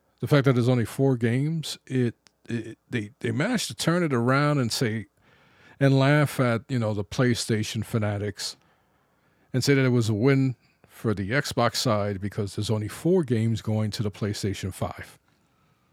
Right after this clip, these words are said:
Four Xbox exclusives. I don't see where there's a win necessarily for anyone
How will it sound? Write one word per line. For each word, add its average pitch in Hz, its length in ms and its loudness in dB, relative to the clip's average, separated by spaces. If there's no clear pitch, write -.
Four 160 560 2
Xbox - 580 -2
exclusives. - 840 -4
I 190 60 2
don't 196 200 4
see 190 200 2
where 156 200 6
there's 127 180 4
a 113 80 4
win 113 680 0
necessarily 131 800 2
for - 260 2
anyone 131 440 2